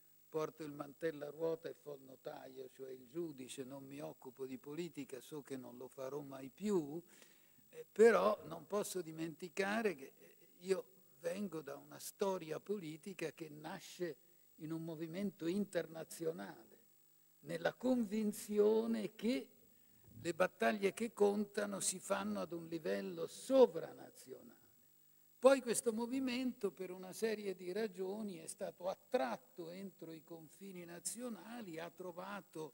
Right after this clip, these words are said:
le sue vittorie, i suoi insuccessi, comunque il suo campo di battaglia entro gli stati nazionali.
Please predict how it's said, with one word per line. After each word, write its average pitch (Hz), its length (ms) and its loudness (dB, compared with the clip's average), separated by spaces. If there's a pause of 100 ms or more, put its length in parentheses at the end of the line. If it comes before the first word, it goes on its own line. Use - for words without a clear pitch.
(420)
le 160 200 -10
sue 190 240 0
vittorie, 170 880 2
i 151 160 -10
suoi 180 240 -4
insuccessi, 175 1040 -8
comunque 175 480 -8
il 156 100 -10
suo 165 260 -6
campo 202 460 -4
di 156 140 -8
battaglia 151 760 -2
entro 160 480 -6
gli 139 140 -14
stati 170 420 -2
nazionali. 233 580 -2